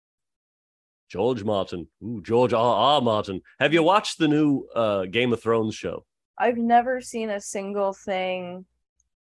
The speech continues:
Speaker 2: even related to that genre.
Speaker 1: Well, if you ever, if you're ever in the mood to watch something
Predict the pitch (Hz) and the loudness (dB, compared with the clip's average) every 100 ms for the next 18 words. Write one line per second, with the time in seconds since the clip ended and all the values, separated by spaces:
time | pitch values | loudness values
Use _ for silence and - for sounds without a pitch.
0 | _ _ - 202 196 180 180 165 170 175 | _ _ -6 -2 0 0 2 2 2 0
1 | 180 - 170 165 - 123 143 135 - - | -6 -4 -4 -4 -4 -4 -4 -4 -6 -8
2 | _ _ _ 147 - 139 139 151 208 277 | _ _ _ 0 2 2 2 2 4 2
3 | 220 - 147 156 165 208 269 262 196 151 | 0 -2 2 4 6 4 4 2 4 4
4 | 143 135 - 120 98 107 139 - 135 117 | 4 4 2 -2 2 2 2 0 0 0
5 | 113 107 101 | 0 -2 -4